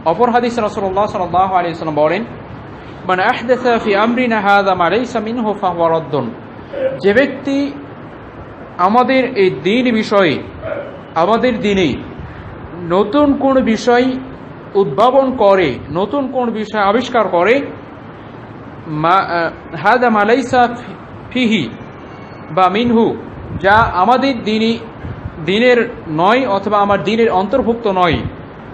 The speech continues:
তাই ফাহুয়া রাদ্দুন, তা প্রত্যাখ্যাত, তা গ্রহণযোগ্য নয়।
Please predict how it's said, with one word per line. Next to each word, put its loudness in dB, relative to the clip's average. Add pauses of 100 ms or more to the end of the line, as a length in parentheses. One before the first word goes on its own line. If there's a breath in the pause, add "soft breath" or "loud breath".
(260)
তাই 2 (180)
ফাহুয়া 2
রাদ্দুন, 0 (260)
তা 2
প্রত্যাখ্যাত, -2 (500)
তা 2
গ্রহণযোগ্য -2
নয়। 2